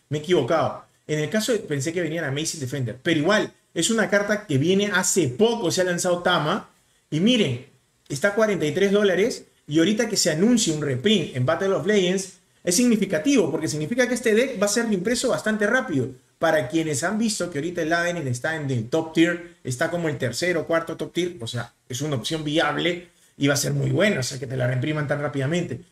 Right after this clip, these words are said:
Bueno, el Dark Armored Dragon que tiene como cincuenta mil, este, cincuenta mil, eh, reprints, pero la sorpresa, y que creo que para mi amigo el Doc y para mucha gente que le gusta este deck,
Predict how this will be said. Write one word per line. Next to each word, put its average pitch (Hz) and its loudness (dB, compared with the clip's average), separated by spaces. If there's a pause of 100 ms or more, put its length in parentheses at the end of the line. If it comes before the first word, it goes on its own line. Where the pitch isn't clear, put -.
Bueno, 240 2
el 208 4
Dark 220 4
Armored 220 0
Dragon 226 2
que 185 2
tiene 202 2
como 180 0
cincuenta 147 -2
mil, 190 2 (220)
este, 147 2
cincuenta 151 0
mil, 202 4
eh, 147 0
reprints, 151 0 (300)
pero 226 4
la 208 4
sorpresa, 202 0
y 147 -2
que 156 -4
creo 196 0
que 175 -2
para 143 -2
mi 139 -2
amigo 180 0
el 147 -2
Doc 180 2
y - -4
para 131 -2
mucha 170 -4
gente 175 -6
que 160 -4
le 127 0
gusta 156 -2
este 156 -6
deck, 147 -2